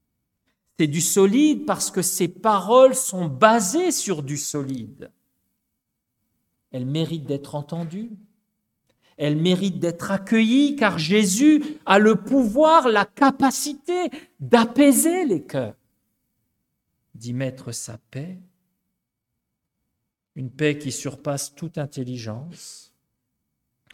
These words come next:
une paix alors même que tout les pousse à la crainte et au trouble. Associé à l'appel « Que votre cœur ne se trouble pas »,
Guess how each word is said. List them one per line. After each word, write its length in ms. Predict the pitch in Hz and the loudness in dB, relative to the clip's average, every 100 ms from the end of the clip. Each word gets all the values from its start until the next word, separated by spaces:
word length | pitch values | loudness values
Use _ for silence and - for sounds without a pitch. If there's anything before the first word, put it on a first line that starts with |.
| - - _ | -20 -20 _
une 320 | 196 185 180 | 2 4 2
paix 240 | 185 220 240 | 4 6 6
alors 320 | 190 180 165 | 4 4 2
même 520 | 175 202 240 247 - | 0 0 0 -2 -2
que 140 | 196 | -2
tout 840 | 185 185 185 - 381 381 349 - - - | -2 -4 -6 2 4 4 0 -6 -16 -6
les 160 | 160 | -6
pousse 640 | 170 - 277 311 - - - | -6 -4 -2 0 -2 -10 -12
à 100 | 156 | -12
la 160 | 151 127 | -12 -12
crainte 800 | - - 160 190 208 - - - _ _ _ _ | -16 -12 -10 -10 -12 -16 -20 -20 _ _ _ _
et 100 | 143 | -10
au 100 | 135 | -10
trouble. 580 | 139 - 104 95 85 - _ _ _ _ _ _ _ _ _ _ _ _ _ _ _ _ _ _ _ _ _ _ _ _ _ _ _ _ _ _ _ | -12 -14 -14 -14 -18 -20 _ _ _ _ _ _ _ _ _ _ _ _ _ _ _ _ _ _ _ _ _ _ _ _ _ _ _ _ _ _ _
Associé 720 | 127 - 165 - 214 220 226 | -10 -4 -4 -4 -4 0 4
à 340 | 180 151 143 - | 4 4 2 -2
l'appel « 720 | 143 147 147 175 208 214 170 127 | -2 -2 -4 -2 -2 -2 -4 -4
Que 120 | 151 | -6
votre 340 | 135 143 151 | -4 -6 -8
cœur 400 | 131 - 190 202 | -8 -6 -4 -4
ne 120 | 156 | -6
se 180 | 135 - | -8 -10
trouble 520 | 123 - 160 143 123 | -14 -12 -10 -8 -8
pas », 560 | 120 123 147 180 190 - | -10 -8 -6 -6 -10 -16